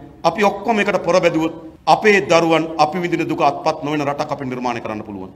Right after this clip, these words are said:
එහෙම නැත්නම් රනිල් ඇවිල්ලා ණයක් අරගෙන ටිකක් විකුණලා මේ අවුරුද්දේ බේරගනි, ලබන අවුරුද්දේ ආයෙ ප්‍රශ්න එනවා. මේක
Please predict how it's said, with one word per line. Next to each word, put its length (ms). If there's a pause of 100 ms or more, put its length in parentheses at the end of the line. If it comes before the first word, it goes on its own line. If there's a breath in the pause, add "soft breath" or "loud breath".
(120)
එහෙම 220
නැත්නම් 440 (340)
රනිල් 340
ඇවිල්ලා 360
ණයක් 360
අරගෙන 320
ටිකක් 340
විකුණලා 320
මේ 200
අවුරුද්දේ 340
බේරගනි, 360 (340)
ලබන 300
අවුරුද්දේ 320
ආයෙ 140
ප්‍රශ්න 280
එනවා. 220 (120)
මේක 160